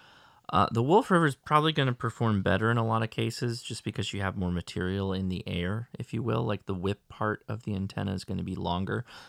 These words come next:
particularly if you go with the seventeen-foot stainless steel whip. Ham sticks, though, are more convenient, so they can work fine on a mag mount on your vehicle, and then you can just swap to the Wolf River when you get to where you're going.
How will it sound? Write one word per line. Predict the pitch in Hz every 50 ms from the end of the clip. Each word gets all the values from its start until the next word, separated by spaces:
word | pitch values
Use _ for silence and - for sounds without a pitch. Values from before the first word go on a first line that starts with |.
| - _
particularly | - 117 127 123 - 123 113
if | - -
you | -
go | - 95
with | 95 -
the | - -
seventeen-foot | - - 92 - 95 95 - 101 92 - - - 92 85 78 - -
stainless | - 95 92 90 85 82 -
steel | - 87 85 - -
whip. | - 71 - - - - - - - - - - - - - _ _ _ -
Ham | 143 165 196 185
sticks, | - 185 165 - -
though, | 151 135
are | 127 120 117
more | 113 107 110 110 104
convenient, | - - 101 92 92 110 110 110 113 113 110 107 -
so | - 101
they | 98 92
can | 90 - 92 92
work | 92 90 90 -
fine | - - 95 95 95 95 98 98 98 95 - -
on | 90 87
a | 85
mag | 85 87 87 87 90 90 - -
mount | 92 90 90 90 90 - -
on | - 90 85 87
your | 85 78
vehicle, | 71 87 85 87 92 - - 101 104
and | 101 95
then | 87 82 87
you | 87
can | - 90 82
just | - 85 80 - - - - _ _ _ _ _ _ _
swap | - - - - 104 92 87 82 - -
to | - - 90 85
the | 90 85
Wolf | 85 85 82 82 - -
River | 92 82 87 82
when | 80 87 82 85
you | 82
get | - 80 - -
to | - 90
where | 82
you're | 71 73 76
going. | - - 80 80 85 95 110 131 127